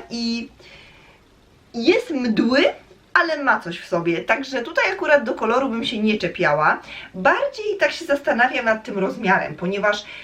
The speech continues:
ten sweter jest tutaj dość szeroki,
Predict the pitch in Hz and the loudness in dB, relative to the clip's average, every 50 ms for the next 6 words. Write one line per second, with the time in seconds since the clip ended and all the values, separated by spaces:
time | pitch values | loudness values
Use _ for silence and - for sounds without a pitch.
0 | - - - - - - 330 381 440 - - 381 359 359 311 269 269 311 311 - | -18 -20 -20 -10 -2 2 2 2 2 0 -2 0 0 2 2 0 0 -2 -4 -4
1 | 254 - 247 240 247 202 226 226 - - - - - - 220 214 202 190 190 - | -2 0 2 2 2 2 2 2 2 2 -2 -4 -4 -2 2 2 2 2 2 0
2 | 160 160 185 226 220 | -6 -4 -4 -4 -6